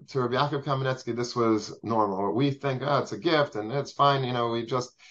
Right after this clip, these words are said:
everything in our minds is, is, is clean and fine and good. And we, you know, to him, he was such a man of truth that he absolutely looked at that as income and he needed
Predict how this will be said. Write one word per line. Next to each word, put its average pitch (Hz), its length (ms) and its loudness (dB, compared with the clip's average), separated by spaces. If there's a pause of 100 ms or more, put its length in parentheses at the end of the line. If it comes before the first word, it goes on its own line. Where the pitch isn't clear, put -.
(140)
everything 131 440 4
in 127 80 0
our 123 120 2
minds 123 380 6
is, 110 320 -2
is, 107 360 -2
is 104 180 -2
clean 139 420 2
and 107 140 -2
fine 131 320 2
and 110 120 -2
good. 139 300 4
And 110 140 -2
we, 110 320 2
you 117 60 -4
know, 110 280 -2 (600)
to 123 120 -2
him, 143 300 0
he 135 80 2
was 123 180 0
such 147 180 -2
a 147 80 0
man 131 280 2
of 123 80 -6
truth 151 260 0
that 117 220 2 (420)
he 156 240 4
absolutely 131 800 0
looked 135 320 -2
at 120 140 -4
that 117 240 0
as 101 100 -4
income 147 460 0
and 123 80 -4
he 117 60 -4
needed 120 640 2